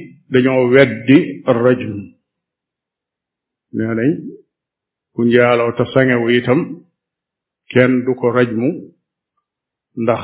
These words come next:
li sax ci Alquran mooy jald. "الزانية والزاني فاجلدوا كل واحد منهما مئة جلدة." Njaalookat bu góor ak bu jigéen, nee na dóor leen téeméeri yat,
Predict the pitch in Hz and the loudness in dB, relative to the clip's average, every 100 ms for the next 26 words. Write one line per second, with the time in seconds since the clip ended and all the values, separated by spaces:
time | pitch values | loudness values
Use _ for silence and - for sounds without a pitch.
0 | - 113 120 143 - - 135 131 123 127 | -4 -4 0 0 0 -2 -2 0 0 0
1 | 113 120 143 - - _ _ _ _ _ | 0 2 0 -4 -12 _ _ _ _ _
2 | 107 107 117 120 131 160 113 - - _ | -12 -8 -6 0 2 0 -6 -16 -20 _
3 | _ _ _ _ - 107 127 107 - - | _ _ _ _ -4 2 2 0 -6 -18
4 | - _ _ _ _ _ - 117 101 123 | -20 _ _ _ _ _ -6 -6 0 0
5 | 117 113 117 113 117 107 110 98 117 117 | 0 -2 -4 -4 -6 -6 -6 -6 -4 -4
6 | 107 139 202 - 127 120 117 120 117 117 | 0 0 0 -2 0 0 0 -2 -2 -2
7 | 120 123 117 110 113 120 117 113 113 110 | -2 -2 0 0 2 0 0 -2 -2 -2
8 | 127 110 110 123 160 123 120 113 107 120 | -2 -2 -4 -4 0 0 -2 -2 -4 -2
9 | 117 - 104 - _ _ _ _ _ _ | -2 -4 -14 -18 _ _ _ _ _ _
10 | _ _ _ _ _ _ _ _ - 113 | _ _ _ _ _ _ _ _ -2 2
11 | 127 123 120 117 120 107 113 113 120 131 | 4 4 2 0 -4 -4 -4 -2 0 -2
12 | 117 113 110 113 127 123 120 113 107 120 | -2 -6 -4 0 0 0 -4 -6 -2 -2
13 | 117 107 131 143 127 117 113 110 104 101 | 0 0 -2 0 2 2 2 -2 -4 -6